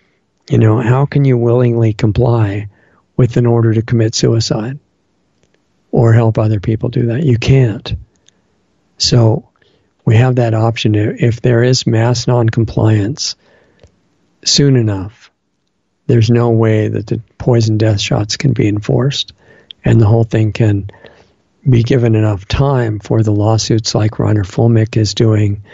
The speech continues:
can come to light, and all these people can be recognized as major criminals, and you can see a complete turnaround in society. In order to do the mass noncompliance, it requires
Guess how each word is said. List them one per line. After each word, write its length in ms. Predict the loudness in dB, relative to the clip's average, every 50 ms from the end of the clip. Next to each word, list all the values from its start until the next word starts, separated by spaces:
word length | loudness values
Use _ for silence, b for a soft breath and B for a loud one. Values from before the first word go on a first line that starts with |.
| B B B B B B
can 220 | 0 2 2 2
come 200 | 4 2 2 2 2
to 120 | 2 2
light, 380 | 2 4 4 4 2 2 0 -4 _ b b b b b b b b b _ -2
and 160 | 0 2 2
all 160 | 4 4 2
these 220 | 2 2 0 0 0
people 300 | -2 -2 -2 0 -2 -4
can 180 | -2 -2 -2
be 140 | 0 0 0
recognized 720 | 2 0 0 0 0 0 0 0 0 -2 -2 -4 -4 -2
as 180 | -2 -2 -2 0
major 340 | 0 2 2 2 0 0 -2
criminals, 760 | -2 -2 -2 0 2 2 2 0 0 -2 -4 -6 -8 -12 B B B B B B B B B B B -2
and 100 | 0 2
you 80 | 2 2
can 160 | 2 0 -2
see 200 | -2 0 0 0
a 80 | 0 0
complete 420 | 0 -2 -2 0 0 0 0 0
turnaround 500 | 0 0 0 2 2 0 0 -2 -4 -4
in 120 | -4 -6
society. 760 | -4 -4 -4 -4 -2 -2 -2 -2 -2 -4 -4 -6 -8 -10 -14 b b b b b b b b b b b b b b b _ _ _ _ -2
In 160 | 2 2 4
order 260 | 4 4 4 2 2
to 120 | 2 2 0
do 260 | 0 0 2 2 2
the 80 | 2
mass 380 | 0 -2 -2 -2 -2 -4 -4 -4
noncompliance, 840 | -2 -2 -2 -2 -2 -4 -4 -2 0 0 2 2 2 0 -2 -2 -4
it 80 | -2
requires 760 | -2 -2 -4 -4 -2 0 2 2 2 0 -2 -4 -6 -8 -10